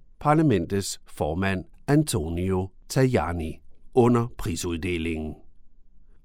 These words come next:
På grund af fængslingen kunne Orla Sentsov heller ikke selv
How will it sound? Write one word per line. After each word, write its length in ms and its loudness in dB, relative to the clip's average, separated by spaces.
På 120 0
grund 300 -2
af 80 -6
fængslingen 720 2
kunne 400 6
Orla 300 0
Sentsov 520 2
heller 260 6
ikke 220 2
selv 300 2